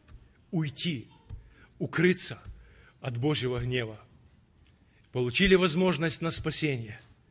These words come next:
Получили право на вечную жизнь. Я заканчиваю одним известным христианским стихотворением. "Труден путь, но впадать в огорчение не спеши,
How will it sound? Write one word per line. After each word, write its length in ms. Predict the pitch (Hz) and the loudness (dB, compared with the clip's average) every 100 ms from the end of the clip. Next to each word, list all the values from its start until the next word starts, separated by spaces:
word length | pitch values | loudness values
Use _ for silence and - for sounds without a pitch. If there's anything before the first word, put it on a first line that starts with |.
| _ _ - _ - - | _ _ -20 _ -20 -12
Получили 480 | 110 113 - 160 | -8 -2 2 2
право 340 | 160 160 143 127 | 6 8 8 4
на 120 | 127 | 0
вечную 440 | 127 127 - 127 | 0 0 0 -4
жизнь. 340 | 120 107 92 85 - _ _ _ - - _ | -4 -6 -8 -14 -20 _ _ _ -20 -20 _
Я 80 | 131 | -4
заканчиваю 640 | 127 147 175 165 160 151 147 | 0 2 4 4 4 6 4
одним 280 | 139 156 | 4 0
известным 420 | 143 127 160 - 139 | 0 2 2 0 -2
христианским 680 | 139 - 143 139 - 131 | -2 -2 0 0 -2 -4
стихотворением. 840 | - 127 143 135 135 127 113 98 - _ _ - _ _ _ _ _ _ _ _ _ _ _ _ _ _ _ _ _ _ _ | -4 0 0 2 2 2 0 -8 -14 _ _ -20 _ _ _ _ _ _ _ _ _ _ _ _ _ _ _ _ _ _ _
"Труден 360 | - 165 147 139 | 0 2 2 0
путь, 360 | 160 180 - - _ _ _ _ _ _ _ _ _ _ _ - _ _ _ | 0 0 -2 -18 _ _ _ _ _ _ _ _ _ _ _ -20 _ _ _
но 220 | - 139 139 | -6 0 0
впадать 440 | 143 147 151 143 | 2 4 2 2
в 60 | 139 | -2
огорчение 500 | 139 131 175 170 156 | 0 0 0 2 0
не 180 | 147 139 | 0 0
спеши, 600 | - - 117 - 180 | 0 -2 -4 0 -2